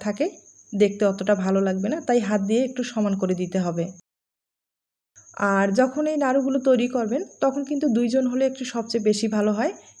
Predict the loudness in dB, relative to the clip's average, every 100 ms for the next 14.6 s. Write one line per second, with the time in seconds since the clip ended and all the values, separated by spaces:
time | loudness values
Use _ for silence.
0 | 0 2 4 2 2 4 2 2 2 2
1 | 2 2 4 2 0 2 2 2 0 0
2 | -2 0 -2 -4 -16 -8 0 4 4 4
3 | 2 0 0 -2 -4 -6 -2 0 0 0
4 | 0 4 4 4 0 4 4 4 0 0
5 | -2 -4 -14 -16 -2 2 4 4 2 2
6 | 2 0 -2 -6 -2 0 0 -2 -2 0
7 | 0 0 -2 0 0 2 2 4 4 4
8 | 2 0 -2 -6 -18 -16 0 4 6 6
9 | 4 4 2 0 -2 2 2 0 -2 2
10 | 2 0 2 2 2 -2 -2 -2 -2 -6
11 | -8 -20 -6 0 0 2 -2 0 0 -2
12 | -2 -2 0 -2 -6 -12 -20 -20 -20 -10
13 | 0 2 2 -2 -6 2 4 4 2 2
14 | 0 0 -2 -4 -4 -6